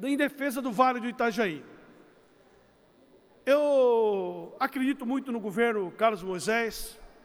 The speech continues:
acho que vai construir muito ainda, tem muita coisa boa pra dar pra Santa Catarina,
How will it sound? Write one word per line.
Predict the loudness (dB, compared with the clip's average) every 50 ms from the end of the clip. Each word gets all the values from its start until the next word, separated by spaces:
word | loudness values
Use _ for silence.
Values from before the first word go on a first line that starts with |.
| -20 -8 _
acho | 0 0 0 0 -2 -8
que | -12 -4
vai | 0 2 2
construir | 2 0 -4 -6 -4 -4 -2 0 0 0 2
muito | 2 2 2 2 2 0
ainda, | 0 0 2 0 0 0 -2
tem | -2 -2 -2
muita | -2 -2 -2 -4
coisa | -4 -4 -2 -2 -2 -2
boa | 2 4 4 4 4
pra | 2 0 -2
dar | 0 0
pra | 0 -2
Santa | -6 -6 -6 -8 -6 -8
Catarina, | -8 -6 -6 -4 -4 -2 -2 -2 -4 -4 -6